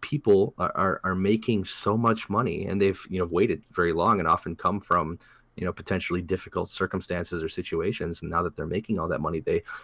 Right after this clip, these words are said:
they don't know how to manage it. And they sit there and they, they assume they're just gonna continue to make money. Well, towards the end of their career, if they're not gonna get a, a big deal, well, if they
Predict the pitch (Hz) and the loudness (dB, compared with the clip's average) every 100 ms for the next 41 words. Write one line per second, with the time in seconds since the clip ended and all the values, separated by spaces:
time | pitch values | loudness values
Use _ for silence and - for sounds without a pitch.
0 | - _ - 110 101 107 92 98 92 95 | -20 _ 0 2 4 2 2 2 2 2
1 | 117 113 - - - - 80 - - 87 | 2 2 0 -6 -6 -4 -4 -4 -6 -2
2 | 87 82 85 85 87 90 87 87 - - | 0 0 0 0 -2 -2 0 0 0 2
3 | 104 95 92 90 98 87 98 - 98 92 | 4 4 0 -2 -2 -2 -2 0 2 4
4 | 90 117 - 87 73 78 85 92 - - | 4 2 0 -4 -2 0 0 0 -4 -16
5 | - - - 113 92 107 107 104 101 - | -20 -2 4 4 6 6 8 8 6 6
6 | 95 104 139 95 - 92 92 - 95 87 | 4 8 8 6 2 2 0 0 -2 0
7 | 98 95 85 - 87 92 95 90 95 113 | 0 2 -2 -2 -2 2 0 2 4 6
8 | 80 - - 80 87 90 87 | 4 0 -2 0 2 2 -2